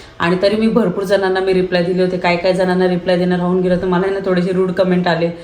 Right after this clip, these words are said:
"का एवढे जण विचारताय, तू सांगत का नाही?" पण already मी सांगितलं होतं, पण मग, अ, मला माझ्याकडनं काही लोकांना रिप्लाय करणं झालं नाही. तर हा जो ड्रेस आहे, तो मग सर्वांना खूप आवडला होता. तर Insta-ला पेज आहे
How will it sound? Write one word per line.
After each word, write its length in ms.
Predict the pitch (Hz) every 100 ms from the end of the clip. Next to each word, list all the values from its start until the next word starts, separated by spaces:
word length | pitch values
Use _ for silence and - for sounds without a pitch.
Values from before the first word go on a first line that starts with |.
| - - -
"का 60 |
एवढे 220 | 185 180 185
जण 160 | 185
विचारताय, 500 | 180 180 190 170 175
तू 60 | 185
सांगत 360 | 185 190 170 170
का 160 | 170 165
नाही?" 180 | 170 165
पण 180 | 170
already 300 | 180 165 175
मी 100 | 185
सांगितलं 500 | 196 190 175 175 190
होतं, 320 | 208 196 190 208 - - - - -
पण 140 | 180
मग, 320 | 180 185 175
अ, 120 | 180 175 175 - 156 156 143
मला 260 | 185 190
माझ्याकडनं 500 | 190 190 196 202 196
काही 240 | 202 190 190
लोकांना 300 | 185 190 190
रिप्लाय 320 | 185 185 185
करणं 220 | 180 180
झालं 300 | 180 202 185
नाही. 120 | 175 190 - - - -
तर 40 | 196 196
हा 120 | 190
जो 160 | 185 196
ड्रेस 300 | 190 196 208
आहे, 180 | 202
तो 100 | 196
मग 80 | 190
सर्वांना 340 | 190 190 185 190
खूप 160 | 214 214
आवडला 360 | 180 175 175 190
होता. 240 | 175 185
तर 120 | 190
Insta-ला 460 | 240 220 - 226 220
पेज 320 | 220 214 208
आहे 340 | 196 175 214